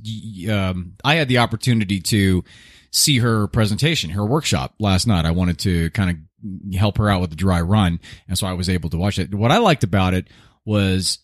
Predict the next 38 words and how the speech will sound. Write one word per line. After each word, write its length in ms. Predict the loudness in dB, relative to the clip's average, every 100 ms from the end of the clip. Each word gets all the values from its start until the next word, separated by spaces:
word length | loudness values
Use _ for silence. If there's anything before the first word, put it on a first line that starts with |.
| _
what 220 | -2 0
you, 120 | 0 -2
all, 180 | 0 2
everything 280 | 2 0 0
you 100 | 0
just 200 | 0 2
said 380 | 2 2 -2 -10 _ _ _ _
in 120 | -2
regards 400 | 0 2 2 0
to 120 | 0 0
it 180 | 0
being 220 | 2 0 0
such 220 | -2 -6
a 40 |
great 280 | -2 -2 0
tool. 140 | -2 -2
It's 160 | -2
a, 40 | -6 _ -6
I, 140 | -6 -4
I 140 | -4 -2
think 240 | -2 0
overall, 540 | 0 0 2 2 2 2
isn't 200 | 0 0
it 100 | -2
just 180 | -6
a 40 | -4
tool 280 | 2 4 4
of 80 | 4
awareness? 680 | 2 4 2 2 -2 -4 -10 _ _ _ -8 -4
It's 160 | -2
a 60 | 0
tool 240 | 0 0
of 80 | 0
awareness 480 | 2 0 0 0 0
and 100 | 0
understanding 600 | 0 0 -2 -2 -2 -2
that, 260 | -2 -2 -2
that 220 | -2